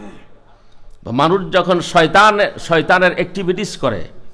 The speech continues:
তখন তাকে signify করা বড় কঠিন, বড় hard। আর শয়তান যখন ভিতর থেকে কুমন্ত্রণা দিতে থাকে,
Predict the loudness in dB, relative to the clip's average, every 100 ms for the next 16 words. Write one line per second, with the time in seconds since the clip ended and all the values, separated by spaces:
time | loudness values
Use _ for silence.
0 | -16 -14 -14 -14 -12 -12 -12 -8 -4 0
1 | 0 -2 -2 -2 -4 -4 -4 -4 0 4
2 | 4 2 0 0 2 2 0 -2 -8 -8
3 | -8 -6 -6 -6 -6 -6 -4 -4 -4 -6
4 | -10 -10 -10 -14 -20 -20 -20 -20 -16 -16
5 | -16 -20 -20 -18 -14 -12 -12 -6 -4 0
6 | 0 0 -2 -2 -2 -4 -4 -4 -4 -6
7 | -8 -6 -4 -4 -4 -4 -4 -6 -12 -10
8 | -6 -4 -4